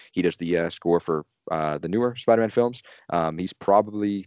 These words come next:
my s-, first or second favorite composer, up with Hans Zimmer. But, uh, Danny Elfman captured Spider-Man with this score. This score is phenomenal. Um, the first movie, second movie, terrific. Um, the third movie, uh, Christopher Young came in and composed the film, but he still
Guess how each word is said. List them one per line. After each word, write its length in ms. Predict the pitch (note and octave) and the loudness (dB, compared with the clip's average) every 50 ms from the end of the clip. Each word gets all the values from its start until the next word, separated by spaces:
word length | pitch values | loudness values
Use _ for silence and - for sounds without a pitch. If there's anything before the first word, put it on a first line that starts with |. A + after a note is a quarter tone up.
| _ - | _ -10
my 180 | F2 F2+ D#2+ E2 | -6 -4 -4 -4
s-, 400 | D#2+ - - - _ _ _ _ | -4 -8 -12 -20 _ _ _ _
first 220 | - B2 A#2 - - | 0 0 2 0 -2
or 60 | - | -2
second 280 | - F#2+ F#2+ F#2+ F2 | -2 -2 -2 -4 -4
favorite 280 | - F#2 F2 E2 D#2+ - | -4 -4 -4 -4 -4 -8
composer, 480 | - D#2+ - F2 F2+ F2+ G#2 A2 A2+ - | -8 -2 0 0 0 2 0 -4 -4 -4
up 180 | - E2+ - - | -4 -4 -2 0
with 160 | E2+ D#2+ - - | -2 -2 0 0
Hans 240 | E2 D#2+ D#2 D2 | -2 -2 -2 -6
Zimmer. 340 | D#2+ E2+ E2+ G2 G#2+ - - _ - - - _ _ - | -8 -6 -6 -6 -6 -8 -8 _ -20 -20 -20 _ _ 0
But, 280 | F#2+ F2+ E2+ - - F#2+ | 2 2 2 2 2 0
uh, 400 | F2+ F2 F2 E2+ E2+ E2 D#2+ - _ _ _ _ _ _ - | 2 2 2 0 -2 -2 -4 -6 _ _ _ _ _ _ 2
Danny 220 | A2 A#2 B2 A2+ | 4 4 6 6
Elfman 460 | G2+ G2 G2 F#2 - F#2+ F2 E2+ - | 4 4 2 2 -2 -6 -6 -8 -10
captured 580 | - - G2+ F#2 F#2 F2+ - - G2+ F#2 F2+ F2 - _ _ _ _ _ _ _ | -8 -4 -2 -2 -2 -2 -4 -4 -2 -2 -2 -4 -8 _ _ _ _ _ _ _
Spider-Man 560 | - - - F2 F2 F2+ E2+ E2+ E2 E2 E2 E2 | -8 -2 0 2 2 2 0 -4 -6 -6 -6 -6
with 200 | E2 E2 _ - | -6 -6 _ -6
this 160 | E2+ E2+ - | -8 -8 -8
score. 480 | - - F2 E2 E2 E2 E2 E2 D2+ - - | -8 -6 -4 -2 -2 -2 -2 -4 -6 -6 -2
This 160 | - F2 - | -2 -2 -2
score 400 | - - - G2 F#2 F#2 F#2 F2+ | -2 -4 0 2 4 4 4 4
is 300 | - - E2+ E2+ D#2+ - - | 2 0 -2 -4 -4 -6 -12
phenomenal. 880 | - - - E2 D#2+ E2 E2+ F2 F2+ F2+ F#2 F#2 F#2 F2+ F2+ F2+ - _ _ - - - | -14 -10 -8 -8 -6 -2 0 2 2 2 2 0 -2 -2 -4 -6 -8 _ _ -20 -10 -4
Um, 200 | - E2+ D#2+ D#2 | -2 0 0 -2
the 100 | D#2 - | -4 -6
first 260 | - - A#2+ A2 - G#2+ | 0 2 2 2 2 0
movie, 240 | G#2+ G#2 G2 G#2+ | -2 -2 -2 -4
second 380 | G2 - - G#2+ G2+ - G2 F2+ | -4 0 0 0 0 0 -2 -4
movie, 400 | F#2+ F#2+ F#2 F#2 G2 G2 F#2 - _ - _ _ _ _ - | -2 -2 -2 0 -2 -2 -2 -6 _ -20 _ _ _ _ -6
terrific. 600 | - F#2+ F2 G2 G2 - - F#2+ F#2+ F#2 - - - - | -2 0 2 4 4 2 2 0 0 0 -2 -6 -4 -2
Um, 220 | E2+ E2+ E2+ F2 | 0 0 0 0
the 80 | F2 F#2 | -2 2
third 220 | - D3 D3 C3+ | 6 6 6 6
movie, 360 | B2+ B2 A#2 B2 B2+ B2 G#2+ | 4 0 -2 0 0 0 0
uh, 240 | E2 F#2+ G2 F#2+ F2+ | 2 2 2 2 0
Christopher 360 | - - - - - G2 G2 | 0 -4 -6 -6 -4 -4 -2
Young 360 | F#2+ F2 F2+ F#2 G2 G#2+ G#2+ - | -2 0 0 -2 -2 -2 -6 -6
came 200 | - G2+ G2 G2 | -6 -4 -2 -2
in 200 | G2 G2+ G2+ G2 | -2 -2 -2 -2
and 400 | F#2 F#2 F#2 F#2+ - - - - | -2 -4 -4 -6 -10 -12 -14 -12
composed 400 | - - F#2 - F#2+ G2 F#2 - | -10 -4 0 2 4 4 4 0
the 60 | F#2+ | -2
film, 240 | - G2+ G2 F#2+ F#2+ | -4 -2 -2 -2 0
but 100 | F2+ F2 | -2 -2
he 60 | F2+ | -2
still 440 | - - - A#2+ A2+ G#2 F#2+ F2+ | -4 -2 4 6 6 6 6 4